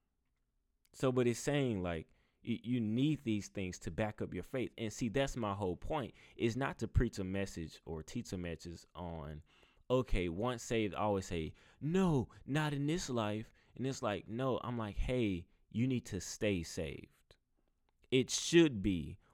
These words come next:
once saved, always saved. You who are listening to this, you should be saved the entire time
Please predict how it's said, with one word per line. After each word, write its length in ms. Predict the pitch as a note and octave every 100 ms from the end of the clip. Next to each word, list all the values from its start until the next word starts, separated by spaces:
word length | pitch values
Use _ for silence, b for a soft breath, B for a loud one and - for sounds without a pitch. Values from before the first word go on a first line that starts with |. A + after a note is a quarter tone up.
| b
once 400 | F2 F#2+ A2+ D2+
saved, 540 | - G2+ D#2+ D#2 - -
always 460 | G2+ G#2+ G2 E2+ D2+
saved. 420 | - D#2+ C2+ - -
You 640 | F#2+ A2 D#3 F3+ B2 G2+ A2
who 140 | B2+
are 160 | A2+ F#2
listening 500 | G#2 C3 - G#2+ G2
to 100 | G#2
this, 320 | B2+ A#2+ -
you 500 | - G2+ C#3 F3+ D#3
should 480 | C3+ - C#3 B2 G#2
be 380 | A#2+ A2+ F2+ F2 b b
saved 580 | - - A#2 G#2 G2 -
the 220 | G2+ A2+ -
entire 680 | A2+ G2 - A#2 D#3+ D3
time 500 | G2 - E2+ D#2 E2